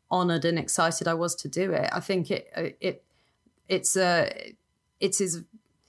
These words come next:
it's a very memorable part of my career. <laughs>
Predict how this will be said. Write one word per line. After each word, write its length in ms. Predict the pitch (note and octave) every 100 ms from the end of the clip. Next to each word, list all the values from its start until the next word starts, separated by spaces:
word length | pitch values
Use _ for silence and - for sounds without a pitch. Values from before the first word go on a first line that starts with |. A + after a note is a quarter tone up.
| _ _ _
it's 160 | F#3+ G3+
a 20 |
very 220 | F#3+ A3
memorable 560 | A3 A3+ A3 G3+ F3 G3+
part 320 | - F3+ -
of 100 | -
my 100 | D#3+
career. 360 | D#3 D3 C#3
<laughs> 60 | -